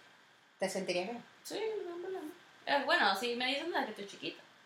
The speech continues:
Speaker 1: Ojo, mi familia materna me dice Mayira y el diminutivo es Maggi. Entonces, cuando alguien me
Speaker 2: Maggi.
Speaker 1: llama Maggi, <laughs> yo volteo. O sea, es normal. Pero ahorita la, la gente que he conocido, por ejemplo, en las clases de inglés y las cosas aquí, me dicen Maggie.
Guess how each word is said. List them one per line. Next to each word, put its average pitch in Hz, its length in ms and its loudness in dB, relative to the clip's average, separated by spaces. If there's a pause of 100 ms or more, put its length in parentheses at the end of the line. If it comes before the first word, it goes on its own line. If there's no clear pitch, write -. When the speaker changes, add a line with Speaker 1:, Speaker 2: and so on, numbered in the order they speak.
(320)
Speaker 1:
Ojo, 220 420 10
mi 208 160 8
familia 226 380 10
materna 302 640 8
me 196 240 6
dice 185 240 2
Mayira 247 540 8
y 190 80 6
el 175 80 6
diminutivo 170 580 4
es 180 160 -2
Maggi. 165 420 2 (360)
Entonces, 170 340 -2
cuando 208 200 6
alguien 185 220 6
me 208 100 6
Speaker 2:
Maggi. 226 140 8
Speaker 1:
llama - 180 4
Maggi, 247 460 4 (380)
<laughs> - 400 -20
yo 165 220 6
volteo. 175 400 8 (320)
O - 20 -14
sea, 147 280 8
es 143 100 -2
normal. 175 360 6 (460)
Pero 190 500 10
ahorita 220 840 10
la, - 160 4
la 190 100 4
gente 190 220 0
que 220 80 4
he 226 40 -8
conocido, 233 380 4
por 226 100 4
ejemplo, 214 260 4
en 226 80 6
las 220 80 4
clases 208 280 0
de 233 60 -2
inglés 226 260 6
y 226 60 2
las 196 120 0
cosas 233 280 0
aquí, 247 140 -4
me 302 120 2
dicen 202 200 0
Maggie. 190 280 0